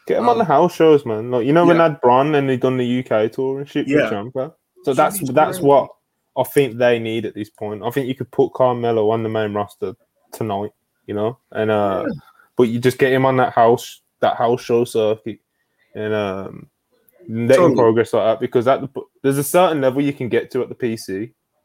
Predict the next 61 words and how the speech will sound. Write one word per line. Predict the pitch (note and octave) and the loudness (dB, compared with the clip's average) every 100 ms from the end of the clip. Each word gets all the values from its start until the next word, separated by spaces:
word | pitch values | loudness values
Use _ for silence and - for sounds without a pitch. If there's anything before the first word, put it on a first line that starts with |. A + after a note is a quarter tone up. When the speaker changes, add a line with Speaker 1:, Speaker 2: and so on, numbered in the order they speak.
| _ _ _ _ _ _ - | _ _ _ _ _ _ -4
Speaker 1:
um, | G#2+ G2+ F#2+ F2 - - _ _ _ _ _ _ - | 0 2 0 -4 -12 -20 _ _ _ _ _ _ 2
where | A2 | 2
you're | G2+ G#2 | 4 -2
not | G#2 A2 - | 0 0 -2
really, | G2 G#2 G#2+ G#2+ G2+ F#2+ | -2 0 0 0 -2 -2
like | A2 A2 | -4 -4
I | |
said, | - G2 F#2 | -4 -6 -6
you're | G2 | -6
not | G2+ | -6
really | G#2+ G#2+ | -4 -6
gonna | G#2 G#2 | -4 -6
get | G#2 | -8
too | - - G#2 | -10 -8 -8
much | G2+ - - | -8 -12 -8
better | F#2 G2+ | -4 -2
because | G#2+ - G#2+ | -4 -6 -4
you're | G2+ | -2
already | G2+ G2+ G2 F#2+ F2+ | 0 0 0 -2 -4
better | - F#2 | -4 -2
than | G2 G2 | -4 -6
most | G2 G2 | -4 -4
of | G2+ | -6
the | G2 | -8
people | F#2 G2 F#2 | -8 -8 -10
you're | F2+ | -10
gonna | F#2+ | -10
be | F#2+ | -10
put | F#2 G2+ G2 | -8 -6 -6
in | |
the | G2 | -2
<laughs> | |
ring | G#2 A2 D3 | -2 0 0
with. | A#2 B2+ | 0 -2
So | - - A2 - | -6 -4 -2 0
Speaker 2:
Yes, | C#3 C#3 - - | 2 2 0 -12
this | B2+ | -14
is | F3 | -8
not | G3 G3 | -4 -4
even | F#3 | -4
proof. | A3+ A3 - - D3 | -4 -6 -8 -16 -16
D-, | C#3+ | -10
Daniel | D3+ A#3 C4 | -4 0 2
Garcia, | B3 G3+ - A#3 | 2 0 0 2
Speaker 1:
Get | D#3 | 4
him | |
Speaker 2:
man. | C3+ A#2 - | 4 2 -2
Speaker 1:
up. | _ _ - - - | _ _ -14 -14 -10
Speaker 2:
Daniel | G#3+ C4+ | -4 0
Speaker 1:
Get | B3 A3 | 2 2
him | C3+ | 2
Speaker 2:
Garcia | G#3+ | 2
Speaker 1:
up. | G3+ | 2
Speaker 2:
i-, | E3+ D#3 | 0 -6
is | D3+ | -4
a | D3 | -2
really | D#3 D#3+ | -2 -2
good | D#3 | -2
young | D3 C#3 | -4 -4
wrestler, | C3 C3 C#3+ C#3 | -10 -14 -16 -16
and | B2+ B2 | -16 -20